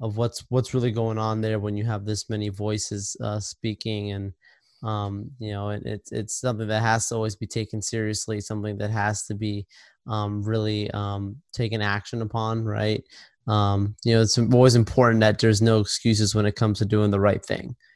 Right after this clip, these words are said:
Um, and so it's, it's one of those situations where, like you said, you know, does, doesn't, doesn't necessarily matter, doesn't necessarily matter where it comes <laughs> from of how you might feel about this person as a professional, you know, uh, editor or whatever. Like,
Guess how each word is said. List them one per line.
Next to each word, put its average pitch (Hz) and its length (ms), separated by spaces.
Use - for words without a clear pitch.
Um, 104 400
and 107 200
so 104 340
it's, 107 280
it's - 260
one 120 160
of 117 40
those 120 220
situations 113 580
where, 110 120
like 104 220
you 135 120
said, 110 360
you 110 80
know, 104 100
does, 107 220
doesn't, 123 360
doesn't 135 180
necessarily 127 360
matter, 113 420
doesn't 127 280
necessarily 127 340
matter 113 300
where 113 280
it 104 100
comes 117 300
<laughs> - 40
from 123 320
of 113 160
how 127 120
you 131 120
might 127 260
feel 151 140
about 127 260
this 127 140
person 131 360
as 123 120
a 117 80
professional, 120 800
you 120 100
know, 113 220
uh, 113 280
editor 120 400
or - 20
whatever. 117 380
Like, 117 180